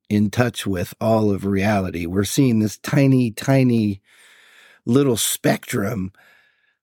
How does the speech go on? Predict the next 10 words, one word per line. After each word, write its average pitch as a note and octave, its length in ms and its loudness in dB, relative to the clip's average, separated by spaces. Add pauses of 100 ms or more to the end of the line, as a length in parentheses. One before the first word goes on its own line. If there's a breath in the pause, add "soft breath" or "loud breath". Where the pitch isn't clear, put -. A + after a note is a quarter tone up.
of A#2 180 2
reality, A2 1080 2
and A2+ 580 0 (420)
we're B2 140 2
not B2+ 220 2
even A#2 200 0
experiencing A2 920 0
that A2 260 -2
necessarily G#2 720 2
directly. G2+ 760 -2